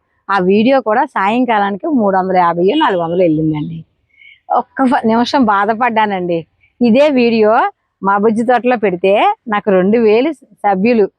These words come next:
చూసుందరు. ఇప్పుడు చూడు ఇలా చేశాను, ఇది చెడగొట్టుకుంటున్నాను, అది చెడిపోతుందేమో, రెండింటికి నాకు, ఆ,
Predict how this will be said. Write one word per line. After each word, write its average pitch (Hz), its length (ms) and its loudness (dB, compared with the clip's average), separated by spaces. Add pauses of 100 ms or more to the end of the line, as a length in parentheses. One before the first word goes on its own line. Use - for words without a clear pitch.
(340)
చూసుందరు. 240 680 2 (720)
ఇప్పుడు 240 380 0
చూడు 262 320 0
ఇలా 247 220 2
చేశాను, 247 840 0 (340)
ఇది 214 260 2
చెడగొట్టుకుంటున్నాను, 262 920 0
అది 247 280 0
చెడిపోతుందేమో, 233 920 -2
రెండింటికి 240 720 -2
నాకు, 233 480 0 (600)
ఆ, 208 360 2